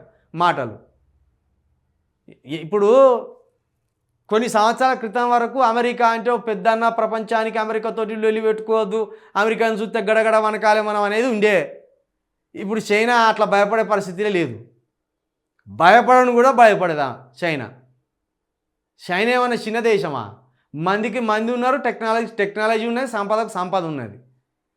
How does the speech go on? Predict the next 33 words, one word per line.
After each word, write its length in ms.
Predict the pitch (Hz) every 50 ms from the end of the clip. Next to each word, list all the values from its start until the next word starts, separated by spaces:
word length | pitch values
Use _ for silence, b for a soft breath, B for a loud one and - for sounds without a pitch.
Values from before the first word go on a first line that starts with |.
| _ _ _ _ _ - 180
చూస్తే 360 | 214 214 233 233 262 262 254
ఏదో 120 | 247 254
చీమలు 380 | 247 247 226 220 233 240 240 240
లెక్క 160 | 240 233 233
చిన్న 240 | 240 226 226 226 226
చిన్న 240 | 214 220 233 233 220
కళ్ళు 300 | 220 196 196 208 220 226
వేసుకొని 320 | 226 214 226 233 233 226
కనబడతారు 440 | 220 214 208 208 214 202 208 226 214
కావచ్చు, 280 | 208 208 208 202 208 208
కానీ 160 | 220 226 226
వాళ్ళు, 360 | 233 247 262 269 254 226 - b b b b b b b b -
వాళ్ళు 260 | 135 170 190 208 220
మునగానిలే 500 | 208 196 196 214 214 226 233 226 226 214
వాళ్ళు. 360 | 190 165 147 123 104 98 95 - _ _ _ _ _ _ _ _ _ _ _ _ _ _ _ _ _ _ _ -
కాబట్టి 380 | 190 202 214 233 240 233 247 262
ఇప్పుడు 480 | 247 196 202 233 226 214 180 - B B B B B B - 214
చైనా 280 | 233 226 254 262 285
ఏమంటుంది, 640 | 285 262 254 262 269 262 254 240 262 254 254 247 247
"చలో 520 | 247 247 247 247 - 220 226 247 269 262
యుద్ధానికి 540 | 240 196 214 185 175 202 247 254 247 233 233
యుద్-, 240 | 233 233 220 185 160
సిద్ధం" 360 | 160 - 220 185 180 233 233
అంటే 180 | 233 240 254 240
సిద్ధం. 240 | 185 233 196 208 208
ఎందుకంటే 340 | 214 220 214 240 240 220
ఇప్పుడు 200 | 233 214 233 240 214 214 247 - - b b b b b b b b b
వాళ్ళ 120 | 185 202 220
ఆర్థిక 380 | 208 214 240 240 214 254 247
పరిస్థితి, 400 | 254 208 247 240 226 196 196 214
అమెరికా 360 | 214 202 208 226 247 247 240 226
ఆర్థిక 340 | 220 226 233 202 240 233
పరిస్థితి 840 | 233 - 233 220 202 214 226 214 185 262 262 214 208 226 - - -